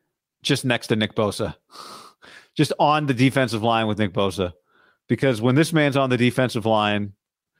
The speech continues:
all eyes, although in this particular drill here, <laughs> he's getting single blocked by the left tackle, so all eyes were not on him. This video, again, from Brad of the S F Niners.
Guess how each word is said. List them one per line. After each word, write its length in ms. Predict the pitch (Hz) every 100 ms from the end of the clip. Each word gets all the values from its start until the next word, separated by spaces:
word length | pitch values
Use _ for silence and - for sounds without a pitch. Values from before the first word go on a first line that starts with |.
| _ _
all 240 | 139 139 135
eyes, 560 | 123 120 120 117 - _
although 320 | 151 151 165 156
in 280 | 151 151 156
this 300 | 147 180 131
particular 580 | - 151 - 180 165
drill 260 | 120 131 123
here, 200 | 123 120
<laughs> 20 |
he's 220 | 110 127
getting 340 | - 185 135 117
single 300 | - 160 120
blocked 320 | 123 120 -
by 100 | 123
the 60 | 113
left 180 | 117
tackle, 300 | - 120 113
so 140 | 110 117
all 260 | 131 131
eyes 240 | 123 120 101
were 80 | 110
not 200 | 123 117
on 140 | 104
him. 260 | 101 101 127 _ - - - _ _ -
This 160 | 131
video, 380 | 107 131 120 117
again, 320 | 113 120 120
from 160 | 110 101
Brad 260 | 113 113
of 160 | 110 101
the 140 | 110
S 180 | 113 -
F 180 | 113 -
Niners. 560 | 113 117 113 110 110